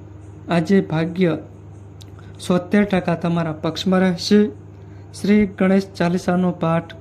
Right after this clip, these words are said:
કરો. મીન રાશિ. મીન રાશિના જાતકોના અક્ષર દ, ચ,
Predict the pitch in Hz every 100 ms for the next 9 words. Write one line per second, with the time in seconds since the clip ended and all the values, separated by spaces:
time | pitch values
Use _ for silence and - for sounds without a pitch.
0 | - 180 165 151 - - - - - -
1 | - - - 170 190 208 214 - 175 170
2 | 156 - 165 - - - - - - 170
3 | 190 226 214 190 190 202 196 190 175 170
4 | 190 190 170 170 175 - 190 - - 170
5 | 160 - - - - - - - - -
6 | 175 185 190 196 - - - - - -
7 | - - -